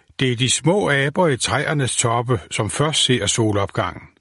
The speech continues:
Den former sig som en samtale mellem forfatteren, debattøren og foredragsholderen Ebbe Kløvedal Reich og Johannes H. Christensen, der er sognepræst i Skovshoved og desuden tilknyttet Jyllandsposten som kommentator,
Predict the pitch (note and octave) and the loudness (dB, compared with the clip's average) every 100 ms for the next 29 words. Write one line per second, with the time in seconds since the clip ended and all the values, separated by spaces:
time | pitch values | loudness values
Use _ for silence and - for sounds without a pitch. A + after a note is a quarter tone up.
0 | _ _ _ _ _ _ _ _ - - | _ _ _ _ _ _ _ _ -20 -20
1 | - _ - D3 A#2+ D#3 G#3 A3 F3 C3 | -20 _ -4 -4 2 2 4 4 4 2
2 | - A2+ F#2+ F2 B2 A#2+ C#3 D3 B2 G#2 | 0 0 0 0 0 0 0 0 0 -2
3 | G2 G#2 E2 A2 F#2+ A2 G2 C3+ B2 A2 | -2 -4 -4 -4 -2 0 0 0 0 0
4 | F2+ - G#2+ F#2 F2 - C#3 B2+ A#2+ F#2+ | -4 -4 -4 -2 -2 0 2 2 0 -2
5 | F2+ - A#2+ D3 C3 A#2+ - A2+ G#2+ G#2 | -6 0 0 2 2 0 0 0 2 0
6 | G#2 F#2+ G#2 A#2 - A2+ A2+ A2 G2+ F2 | -2 -2 -2 -2 -2 0 0 0 -2 -4
7 | D#2+ D3 D#3+ - _ - - - - B2+ | 0 0 -2 -8 _ -20 -20 -20 -4 -2
8 | A#2 G2+ G#2+ G2 - B2+ - D#3+ D#3+ E3 | 0 0 -2 0 0 -2 -2 -4 -2 -2
9 | B2+ C#3 G#2+ - - - B2+ G#2+ - A2+ | 0 2 0 -4 -20 -6 -4 0 0 2
10 | C3+ C3+ A#2+ A2 - F#2+ - G#2 - C#3 | 0 0 -2 -2 -2 -6 0 -2 2 4
11 | D#3+ F3+ C3 - - - C#3 B2+ A2+ D3 | 6 4 2 -6 -20 -4 0 2 2 4
12 | D#3 A#2 D3 D#3+ - A#2+ G2+ G#2+ D3 D#3+ | 2 4 0 0 0 0 2 0 2 0
13 | - C3 A#2+ - A2+ A#2+ G#2 - F#2 - | 0 0 0 -2 -2 0 -4 -6 -6 -2
14 | C3+ D3 D3+ C#3+ A2+ | 0 0 0 -2 -2